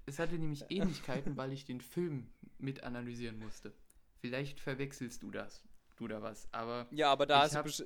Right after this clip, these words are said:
Speaker 2: da, da hast du definitiv Elemente aus deiner ersten Präsentation
Speaker 1: Das ist doch
Speaker 2: aufgegriffen,
Speaker 1: nur
Speaker 2: bin ich mir
Speaker 1: klug,
Speaker 2: ganz sicher.
Speaker 1: wenn ich Stoff wieder aufarbeiten kann, den ich schon mal
Speaker 2: Nein,
Speaker 1: gelernt hab.
Speaker 2: das ist
Speaker 1: Das
Speaker 2: absolut,
Speaker 1: sollten
Speaker 2: ach,
Speaker 1: wir in der
Speaker 2: egal.
Speaker 1: Schule so machen. Kannst mich jetzt nicht dafür verurteilen, dass ich im System geblieben bin.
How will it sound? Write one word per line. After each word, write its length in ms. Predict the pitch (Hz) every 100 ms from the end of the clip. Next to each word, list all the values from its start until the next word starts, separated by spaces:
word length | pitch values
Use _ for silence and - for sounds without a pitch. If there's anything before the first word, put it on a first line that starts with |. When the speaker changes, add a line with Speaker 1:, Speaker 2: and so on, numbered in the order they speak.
| 135
Speaker 2:
da, 300 | 143 143 143
da 160 | 143 147
hast 120 | 156
du 40 |
definitiv 460 | 151 175 - 175 165
Elemente 400 | 151 147 165 165
aus 100 | 143
deiner 180 | 151 135
ersten 240 | 147 -
Präsentation 500 | - 131 127 117 127
Speaker 1:
Das 220 | 120 117 -
ist 100 | 165
doch 60 | 151
Speaker 2:
aufgegriffen, 100 | 151
Speaker 1:
nur 120 | 151
Speaker 2:
bin 80 | 117
ich 60 | 175
mir 40 |
Speaker 1:
klug, 100 | 233
Speaker 2:
ganz 200 | 226 120
sicher. 340 | 117 117 117 123 -
Speaker 1:
wenn 180 | 135 139
ich 180 | 139 -
Stoff 380 | - 147 147 -
wieder 220 | 143 151
aufarbeiten 640 | 139 143 139 131 127 131
kann, 240 | 139 135 131
den 120 | 127
ich 100 | 123
schon 120 | 147
mal 120 | 143 131
Speaker 2:
Nein, 100 | 135 208
Speaker 1:
gelernt 40 | 196
hab. 40 |
Speaker 2:
das 40 | 180
ist 40 |
Speaker 1:
Das 60 | - 190
Speaker 2:
absolut, 220 | - 143
Speaker 1:
sollten 40 | 156
Speaker 2:
ach, 180 | 135 135
Speaker 1:
wir 120 | 156
in 60 | 151
der 100 | 131
Speaker 2:
egal. 100 | 107
Speaker 1:
Schule 260 | 180 180
so 160 | 139 120
machen. 400 | 127 156 185 185 - - - - - - -
Kannst 280 | 135 143 143
mich 120 | 143
jetzt 160 | 127 160
nicht 160 | 165
dafür 260 | 165 165 160
verurteilen, 540 | 156 151 165 165 156
dass 100 | 151
ich 120 | 147
im 100 | 165
System 420 | 147 143 - 156 127
geblieben 380 | 107 101 101
bin. 180 | 98 175